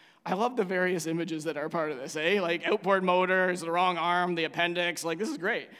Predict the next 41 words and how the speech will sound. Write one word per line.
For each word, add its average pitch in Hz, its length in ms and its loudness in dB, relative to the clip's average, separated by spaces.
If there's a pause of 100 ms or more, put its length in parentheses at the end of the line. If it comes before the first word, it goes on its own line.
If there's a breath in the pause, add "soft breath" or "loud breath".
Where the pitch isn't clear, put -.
(180 loud breath)
I 147 80 0
like 226 220 0
that. 135 320 -12 (340 loud breath)
Um, 214 280 6
and 233 140 6
I, 226 220 -2
I 220 160 2
wanna 277 220 2
thank 269 220 -4
the 339 60 -6
person 240 280 -2
who 214 40 -2
submitted 214 320 -2
this 208 140 -2
question. 214 400 -2
I 143 80 0
don't 262 140 -2
know 156 80 -4
who 160 100 -2
submitted 151 240 -8
these 135 140 -14
questions, 143 320 -12
but 185 60 -2
I - 20 -2
wanna 214 180 0
thank 247 240 -6
the 220 60 -12
person 196 260 -8
who 180 60 -10
submitted 185 260 -6
this 175 80 -8
question 202 340 -6
because, 175 320 -4 (360 loud breath)
uh, 180 160 2 (340)
I 196 140 0
think 226 340 -6 (340)
they 202 120 -4
get 202 180 0
at 226 140 -4
the 202 80 -2
heart 180 560 0